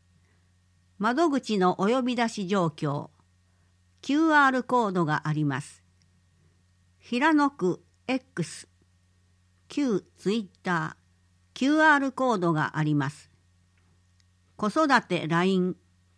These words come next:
キューアールコードがあります。Facebook、地域情報の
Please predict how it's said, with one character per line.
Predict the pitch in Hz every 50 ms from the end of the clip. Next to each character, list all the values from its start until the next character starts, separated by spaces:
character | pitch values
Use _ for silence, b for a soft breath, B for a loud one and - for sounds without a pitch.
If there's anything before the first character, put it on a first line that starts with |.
| _ _
キ | - 262
ュ | 277 302 302
ー | 302 294 277
ア | 269
ー | 262
ル | 262 240
コ | - 254 247 226
ー | 196
ド | 175 175 170
が | 147 151 139 135
あ | 147
り | 151 151
ま | 147 143 131
す。 | 143 - - - _ _ - - - _ _ _ _ _ _ _ _ _ _ _ _ _ _ _ _ _ -
Facebook、 | - 254 294 311 294 - - 285 240 254 254 240 - _ _ - 160 143 - - _ _ _ _ _ _ _ _ -
地 | - 262 294 320
域 | 302 - 294 277
情 | 254 285 269 247 233
報 | 214 190 190 185 175 170
の | 165 170 170 165 156